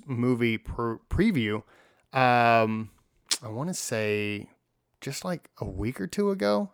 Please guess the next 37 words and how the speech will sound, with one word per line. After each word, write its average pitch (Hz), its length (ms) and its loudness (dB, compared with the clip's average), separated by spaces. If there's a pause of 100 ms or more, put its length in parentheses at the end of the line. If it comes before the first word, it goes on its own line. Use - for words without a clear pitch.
I - 20 -14
think 165 140 -2
it 151 60 -2
was 110 100 -6
two 165 160 -2
weeks 131 260 0
ago 147 220 0
that 110 100 0
I 104 40 0
ran 117 220 0
across 147 420 -8
this - 180 -10
and - 80 -10
I - 40 -10
saw - 200 -2
the - 80 -4
preview 151 400 -4
and 110 100 -2
I 120 40 -2
was 131 160 -4
like, 104 160 -6 (800)
"Oh 156 240 -8
man, 113 480 -2
I'm 131 120 -4
gonna 165 140 -4
see 123 200 -2
if 113 80 -4
I 113 80 -2
can, 98 220 -6
I 113 120 -8
can 104 100 -8
find 107 220 -8
this - 120 -10
movie 104 200 -6
and 95 100 -8
watch 120 300 -8
it." 101 120 -8